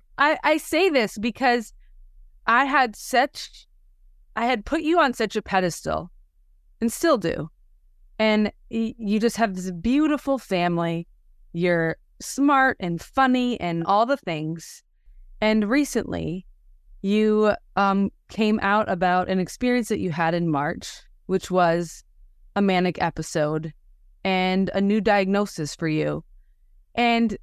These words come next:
to me, and I think for so many others,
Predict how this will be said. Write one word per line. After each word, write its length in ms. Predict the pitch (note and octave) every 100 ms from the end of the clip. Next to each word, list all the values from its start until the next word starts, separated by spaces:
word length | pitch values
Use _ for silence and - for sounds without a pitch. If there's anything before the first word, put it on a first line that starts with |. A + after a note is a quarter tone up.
| _ -
to 160 | -
me, 640 | B3 B3 D#4+ C4 G3 G3 F3+ _ _ - _ _ _ - -
and 220 | - G3+
I 140 | - G#3
think 240 | A#3+ G#3+
for 100 | A3+
so 260 | G#3 - G#3
many 220 | G#3 F#3
others, 680 | E3 D#3+ D#3+ F#3+ G3 - -